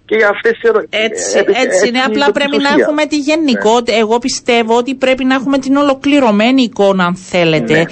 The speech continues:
Speaker 2: και του κάθε υποψηφίου με τις θέσεις τους, για να μπορούμε επί της ουσίας και όχι να μας ακούει ο κόσμος όλους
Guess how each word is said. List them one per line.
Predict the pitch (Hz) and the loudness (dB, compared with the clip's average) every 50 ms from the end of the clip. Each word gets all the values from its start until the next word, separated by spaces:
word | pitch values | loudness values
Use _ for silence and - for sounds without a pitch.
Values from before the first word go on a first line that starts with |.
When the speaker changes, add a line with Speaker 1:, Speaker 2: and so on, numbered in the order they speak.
| - - - - - | -8 -18 -18 -12 -4
Speaker 2:
και | - 233 220 | -2 -2 0
του | 220 214 208 | 0 -2 -2
κάθε | - 233 247 254 - 311 | 0 -2 0 0 -2 -2
υποψηφίου | 285 277 285 277 - - - 220 185 254 269 285 | 0 0 -2 -2 -2 -6 -6 -4 -2 0 0 2
με | 311 311 302 | 2 0 0
τις | - - 208 190 - - | -2 -2 -4 -4 -4 -6
θέσεις | - 233 214 214 208 - 220 202 - | -2 0 0 0 0 -2 -6 -6 -2
τους, | - 311 339 339 - - - - - | 2 0 0 0 -2 -14 -18 -14 -6
για | - 247 247 | -4 -2 0
να | 240 240 233 | 0 0 0
μπορούμε | 233 226 240 233 262 294 339 | 2 2 2 0 2 0 -2
επί | 349 349 349 339 | -2 0 0 0
της | 339 339 349 - - | 2 0 -2 -2 -2
ουσίας | 262 - - - 330 349 339 - | -4 -4 -2 0 0 0 0 0
και | - 359 | -2 -2
όχι | 349 359 370 | 0 0 0
να | 339 302 | 0 0
μας | 269 254 262 | 0 0 0
ακούει | 269 277 - 240 233 | -2 -2 0 0 0
ο | 226 214 | 0 0
κόσμος | 220 233 233 226 226 226 226 226 214 - - _ _ - _ - | 2 0 0 0 0 0 0 0 0 -2 -6 _ _ -20 _ -4
όλους | - 233 240 247 247 240 233 233 | -2 0 0 2 0 -2 -4 -6